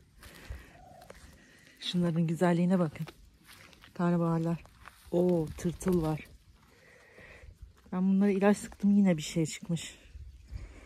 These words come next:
Aman Allah korusun. Güzelleşmişti yaprakları. Gene yiyecek bir şey çıktı karşıma. İçlerinde henüz karnabahar yok.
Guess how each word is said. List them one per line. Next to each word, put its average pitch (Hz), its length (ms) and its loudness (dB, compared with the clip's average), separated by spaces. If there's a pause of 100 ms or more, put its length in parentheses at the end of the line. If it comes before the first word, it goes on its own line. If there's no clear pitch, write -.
(560)
Aman 175 220 0
Allah 175 360 0
korusun. 170 440 -2 (440)
Güzelleşmişti 170 760 2
yaprakları. 160 640 6 (1000)
Gene 185 200 4
yiyecek 170 420 4
bir 185 60 0
şey 190 140 0
çıktı - 340 -6
karşıma. 170 540 -2 (4000)
İçlerinde 185 540 4
henüz 190 280 6
karnabahar 180 580 0
yok. 180 420 -6